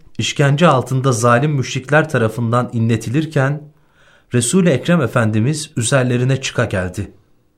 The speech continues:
Yürekler parçalayıcı bu durum karşısında, "Sabredin ey Yasir ailesi. Sabredin ey Yasir ailesi.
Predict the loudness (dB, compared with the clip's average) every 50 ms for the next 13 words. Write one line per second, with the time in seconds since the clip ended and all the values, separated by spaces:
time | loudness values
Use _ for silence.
0 | _ _ _ _ _ _ _ _ _ _ _ _ _ _ _ _ -4 0 0 0
1 | 0 0 2 4 4 4 2 2 0 0 2 0 -2 0 2 2 0 0 -2 -4
2 | -4 -4 -4 -2 0 2 2 0 0 -2 -2 -2 -2 -4 -4 -4 -4 -2 -2 -2
3 | 0 0 -2 -2 -2 -6 -14 _ _ _ _ _ _ _ _ _ _ _ -8 -4
4 | 0 2 2 2 2 0 0 0 0 -2 -2 0 0 0 2 2 2 0 0 0
5 | -2 -2 -2 0 0 0 0 0 -2 -2 -4 -4 -4 -6 -6 -6 -10 _ _ _
6 | _ _ _ _ _ _ _ -20 _ _ _ -4 0 2 4 4 4 4 2 0
7 | 2 0 -2 -2 0 0 0 2 2 2 2 2 2 0 0 -2 0 2 2 2
8 | 2 0 -2 -2 -4 -4 -4 -4 -6 -6